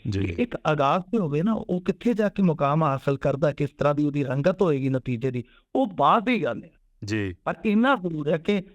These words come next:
Speaker 2: ਖੁਸ਼ਖਬਰੀਆਂ ਜ਼ਰੂਰ ਇਹਨਾਂ ਦੇ ਵਿਹੜੇ ਆਉਣੀਆਂ ਸ਼ੁਰੂ ਹੋ ਗਈਆਂ।
Speaker 1: ਜੀ, ਜੀ। ਮਿੰਟੂ ਜੀ, ਜਿਹੜੇ ਕਿਸਾਨ ਆਗੂ ਨੇ ਰਾਜੇਵਾਲ, ਉਹਨਾਂ ਨੇ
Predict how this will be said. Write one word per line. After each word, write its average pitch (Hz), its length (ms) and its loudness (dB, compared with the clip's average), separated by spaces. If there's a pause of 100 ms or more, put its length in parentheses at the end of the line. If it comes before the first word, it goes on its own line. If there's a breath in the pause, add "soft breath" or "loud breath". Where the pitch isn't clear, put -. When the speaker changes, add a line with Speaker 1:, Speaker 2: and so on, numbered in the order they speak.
(140 loud breath)
Speaker 2:
ਖੁਸ਼ਖਬਰੀਆਂ 208 760 2
ਜ਼ਰੂਰ 135 300 0
ਇਹਨਾਂ 151 180 2
ਦੇ 160 100 0
ਵਿਹੜੇ 135 260 0
ਆਉਣੀਆਂ 117 300 0
ਸ਼ੁਰੂ 104 240 -4
ਹੋ 110 80 -2
ਗਈਆਂ। - 600 -12
Speaker 1:
ਜੀ, 98 400 2 (320)
ਜੀ। 98 280 2 (460)
ਮਿੰਟੂ 120 160 -2
ਜੀ, 214 160 -2 (380)
ਜਿਹੜੇ 123 180 0
ਕਿਸਾਨ 131 480 -2
ਆਗੂ 123 300 -2
ਨੇ 127 160 0
ਰਾਜੇਵਾਲ, 101 640 0
ਉਹਨਾਂ 143 180 -2
ਨੇ 165 140 0